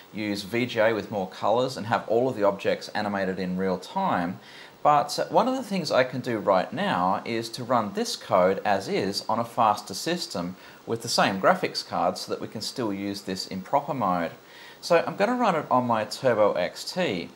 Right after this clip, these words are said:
Uh, it should look the same, but it w-, should give it a nice uplift in performance.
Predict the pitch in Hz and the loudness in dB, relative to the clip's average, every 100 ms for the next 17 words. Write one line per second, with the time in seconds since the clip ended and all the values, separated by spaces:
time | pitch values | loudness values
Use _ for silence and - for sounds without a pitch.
0 | - - - - 120 120 123 - 131 113 | -20 -20 -10 -2 0 0 -2 -2 -2 0
1 | 220 - 185 - 101 87 104 131 127 120 | -2 -2 -6 0 0 0 -2 0 4 4
2 | - 135 107 - 190 220 - 104 92 95 | 2 -6 -6 -4 -2 -2 -2 0 2 0
3 | - 98 90 113 113 110 - 139 - 107 | -2 -2 0 0 0 0 4 4 4 0
4 | 90 90 - 98 98 101 98 - 135 120 | -2 -4 -10 -10 -10 -10 -6 0 2 2
5 | 85 - - | -4 -6 -12